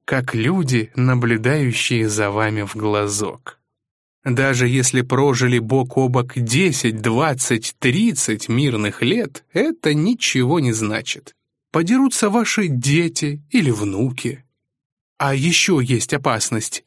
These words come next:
Съедет чудесная семья из квартиры слева, а вместо них обязательно поселятся какие-нибудь упыри. И их отвратительная кошка будет каждое утро гадить на половичок у ваших дверей.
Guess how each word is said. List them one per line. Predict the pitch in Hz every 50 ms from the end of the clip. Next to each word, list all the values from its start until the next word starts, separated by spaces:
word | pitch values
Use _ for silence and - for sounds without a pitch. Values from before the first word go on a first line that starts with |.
| _
Съедет | - - - - 170 208 240 269 220 165 147 127 - -
чудесная | - - - 180 143 143 147 127 120 - - 123 120 117
семья | - - 147 151 147 143 131 113 110
из | 110 -
квартиры | - - 139 135 131 131 127 120 135
слева, | 143 143 - 190 180 147 120 110 - - - - _ _ _ _ _ _
а | - 147 170 180
вместо | 170 180 196 202 185 - - 185 190
них | 208 226 240 - -
обязательно | 147 139 139 143 135 127 202 196 - 156 135 135 131 123
поселятся | 123 123 131 123 - - 196 180 160 127 120 - 120 120
какие-нибудь | 131 120 123 - 160 151 131 123 120 120 139 135 131 - - _
упыри. | - 131 123 127 - 131 131 131 127 107 95 95 87 - _ _ _ _ _ _ _ _ _
И | - 139 135 147 180
их | 180 - - 156
отвратительная | 143 - 147 135 135 151 151 147 143 - - - 220 139 - 143 127 123 120 120 120 120 120 120
кошка | 127 - 254 240 208 - - - - 127 - - _ _
будет | - 131 127 123 139 139 131 135 127 127 - - -
каждое | - 233 240 247 240 196 190 180 180 226 226 220 214 220 - - _ _
утро | 190 190 185 185 151 - 180 180 190 190 175
гадить | 160 151 135 123 139 143 147 160 170 170 160 147 175 180 - -
на | 143 151 147 131
половичок | 127 135 127 120 117 113 110 110 107 - - - 120 123 127 127 -
у | 135
ваших | 120 110 107 104 101 - - 120 107 110
дверей. | 110 113 117 113 104 101 92 - - -